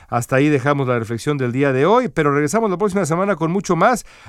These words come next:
Aprovecho para invitarlos a escuchar también mi, eh, podcast Ciberdiálogos, ese podcast no de Univisión Noticias, sino de la, ah, revista Letras Libres, el sitio de internet.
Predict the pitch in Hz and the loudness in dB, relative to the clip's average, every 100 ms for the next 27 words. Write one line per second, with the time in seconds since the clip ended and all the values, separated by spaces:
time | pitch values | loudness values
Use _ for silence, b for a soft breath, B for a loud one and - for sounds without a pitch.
0 | - 151 151 165 165 196 - 156 143 135 | 2 2 4 2 4 2 2 0 0 0
1 | 131 117 156 170 131 123 117 - 147 147 | -2 -2 0 0 -4 -4 -6 -4 -4 -2
2 | 135 139 160 151 135 127 123 120 117 107 | -2 0 0 0 -2 -2 -2 -2 -2 -2
3 | - 208 190 165 - 170 156 143 175 220 | -4 -4 -4 -4 -4 -2 -2 0 0 0
4 | 165 160 180 - b b b b b 120 | 0 0 -2 -8 b b b b b -2
5 | 135 - 135 113 101 151 - 151 113 110 | -2 -2 -2 0 -2 -4 -2 -4 -2 -2
6 | 127 127 110 104 104 104 - 123 120 - | -2 0 -2 -4 -6 -8 -6 -6 -6 -6
7 | 160 - 160 - 143 135 135 123 123 127 | -6 -4 -4 -4 -6 -4 -4 -2 -2 -2
8 | 131 135 110 107 113 120 120 104 - 104 | -2 -4 -6 -4 -2 -2 -2 -4 -6 -6
9 | 101 98 95 92 98 113 131 131 135 - | -4 -4 -6 -6 -8 -4 -2 -2 -4 -6
10 | 139 127 120 139 131 113 107 139 139 139 | -2 -2 0 -4 -6 -8 -2 -2 0 -2
11 | - 95 120 120 113 101 110 139 170 | -6 -10 -10 -8 -8 -8 -4 -4 -4